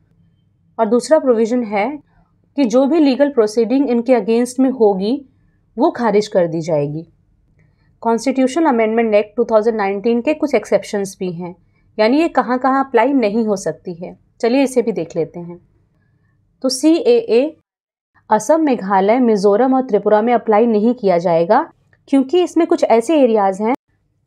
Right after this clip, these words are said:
जो कॉन्स्टिट्यूशन के सिक्स्थ शेड्यूल में आते हैं। मतलब जिन्हें सीएए के माध्यम से सिटीजनशिप दिया जाएगा,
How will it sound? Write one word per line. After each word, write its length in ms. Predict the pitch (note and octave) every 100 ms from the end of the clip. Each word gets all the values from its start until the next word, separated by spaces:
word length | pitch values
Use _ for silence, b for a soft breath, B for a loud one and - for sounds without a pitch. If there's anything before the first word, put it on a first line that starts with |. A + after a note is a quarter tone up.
| G3
जो 160 | B3
कॉन्स्टिट्यूशन 840 | D4+ A3 G#3+ G#3+ A#3 A#3 A3+ D4+ C#4
के 240 | B3 C#4
सिक्स्थ 440 | C#4+ D4 D4+ -
शेड्यूल 500 | C#4+ - B3+ G#3 G#3
में 140 | G#3+ D#4+
आते 340 | F#3+ F3+ G3
हैं। 220 | F3+ E3+ E3+ _ _ _ _ _ _ _ _ _ A3+
मतलब 300 | A3 D#4 C4
जिन्हें 420 | A#3 A#3 A#3 D#4
सीएए 600 | D#4 C4+ C#4+ C4+ B3+ C4
के 140 | C4+
माध्यम 420 | C4+ G#3+ C#4+ A#3 B3
से 220 | C#4 D4+
सिटीजनशिप 560 | B3+ G#3+ A#3+ B3 C#4+
दिया 300 | G#3 F#3+ G3+
जाएगा, 600 | A3 A3 F#3 G3+ G#3+ C#4